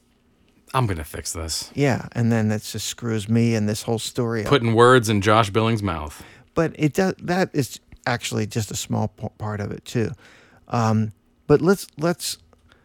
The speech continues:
Speaker 2: let's call it what it is, what it really is. I'm gonna say to you right now, this,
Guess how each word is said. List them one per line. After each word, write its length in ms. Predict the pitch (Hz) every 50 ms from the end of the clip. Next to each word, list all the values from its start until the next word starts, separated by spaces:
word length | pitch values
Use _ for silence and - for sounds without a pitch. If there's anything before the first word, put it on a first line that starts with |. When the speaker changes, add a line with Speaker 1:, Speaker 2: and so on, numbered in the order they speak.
| _ _ _ _ _ _ _ _ _ -
Speaker 2:
let's 320 | - - 123 135 165 165 -
call 420 | - - - 165 156 151 139 143
it 160 | 135 131 -
what 220 | - 113 117 123 120
it 120 | 120 110
is, 460 | 123 117 110 104 104 104 104 - - _ _ _ _ _ _ _ _ _ _ -
what 360 | 127 120 113 - 143 151 143
it 140 | 107 151 -
really 520 | 123 123 139 143 139 143 131 131 127 123 123
is. 480 | 120 113 104 95 - 107 - - - - - - - - - _ -
I'm 120 | 113 113
gonna 240 | 104 - 131 120 113
say 280 | - - - 127 120 117
to 60 | 107
you 220 | 104 101 95 101 98 -
right 260 | 104 110 107 107 -
now, 440 | 110 110 107 107 98 92 87 110 - _ _ _ _ _ _ _ _ _ _ _ _
this, 320 | 120 101 117 113 104 -